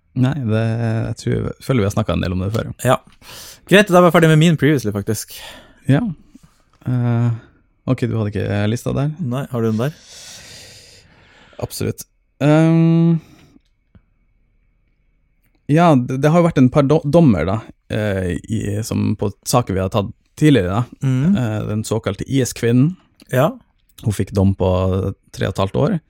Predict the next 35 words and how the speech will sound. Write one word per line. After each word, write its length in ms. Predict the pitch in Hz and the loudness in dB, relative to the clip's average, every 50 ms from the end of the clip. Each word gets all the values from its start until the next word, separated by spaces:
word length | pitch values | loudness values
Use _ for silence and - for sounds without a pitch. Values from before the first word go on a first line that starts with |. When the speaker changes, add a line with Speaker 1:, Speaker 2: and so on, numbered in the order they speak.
| _ _ | _ _
Speaker 1:
som 180 | _ - 110 196 | _ -2 2 4
Speaker 2:
Ja. 160 | 190 180 139 | 6 6 4
Speaker 1:
hun 300 | 98 95 - - - - - - | 4 2 -4 -10 -18 -20 -10 -4
anka, 260 | - 117 107 - - | -4 -4 -4 -4 -2
anka 200 | - 120 113 - 98 | -2 -2 -2 -2 -2
umiddelbart 440 | 92 95 104 123 123 113 - - - | -2 0 0 0 0 -2 -4 -4 -4
da. 140 | - - 110 - _ _ _ - | -6 -6 -6 -6 _ _ _ -8
Speaker 2:
Mm. 300 | 151 127 120 117 127 160 180 - _ _ _ _ _ _ - | -4 -2 -2 0 -2 -2 -4 -8 _ _ _ _ _ _ 2
Speaker 1:
For 40 | 127 | 4
der, 140 | 135 135 | 4 4
var, 160 | 127 131 - 117 | 4 4 2 2
her 80 | 135 127 | 4 4
var 100 | 120 110 | 4 4
det 120 | 101 98 | 4 2
jo 160 | 101 101 98 | 2 2 0
store 280 | 98 - - 104 82 80 | -2 -2 -2 -2 -2 -2
spørsmål, 500 | - - 113 107 - - 104 90 90 90 | -4 -4 -6 -6 -4 -4 -2 -2 -2 -2
liksom, 240 | 87 - - 87 87 | -4 -4 -6 -4 -4
at, 160 | 95 101 - _ _ _ _ _ _ _ _ _ _ _ _ _ _ _ _ _ _ _ _ _ _ _ _ _ _ _ _ _ | -4 -6 -8 _ _ _ _ _ _ _ _ _ _ _ _ _ _ _ _ _ _ _ _ _ _ _ _ _ _ _ _ _
eh, 160 | 117 107 - - _ _ _ _ _ _ _ _ _ - 120 - - - - | -6 -6 -6 -8 _ _ _ _ _ _ _ _ _ -14 -14 -14 -16 -10 -8
hvor 240 | - - - 147 135 | -8 -2 0 0 0
stor, 280 | - - 127 123 117 107 | 0 2 2 4 4 4
liksom, 580 | 98 104 107 104 - - 92 90 95 95 98 107 - - - - _ _ _ _ | 2 0 -2 -2 -2 -2 -2 0 0 0 -2 -2 -6 -12 -20 -20 _ _ _ _
eh, 680 | 120 113 95 95 98 98 95 95 95 95 95 92 95 98 92 - - - - - - - - - - 87 98 113 117 - - | -4 -2 0 0 0 0 0 0 0 0 0 -2 -2 -4 -4 -8 -10 -14 -18 -20 -20 -20 -20 -18 -14 -12 -10 -10 -10 -6 0
del 200 | - 123 117 104 | 2 2 4 4
av 80 | 92 95 | 2 0
skylda 360 | - - 127 117 113 92 80 | 0 0 0 2 2 0 0
skulle 240 | - - - 98 92 | -2 -4 -4 -2 0
hun 160 | 95 98 95 | 0 0 0
ha 180 | 95 98 95 92 | 0 0 0 -2
selv 320 | 101 - 110 107 107 101 | -2 -2 -2 0 0 0
da, 160 | 78 - - 101 - - _ _ _ - | -2 -4 -8 -10 -12 -14 _ _ _ -6
Speaker 2:
Mm. 400 | - 123 120 113 107 117 151 175 | -2 0 0 2 0 0 -2 -4
Speaker 1:
for 140 | - 110 101 | -4 -4 -4
at, 80 | - | -4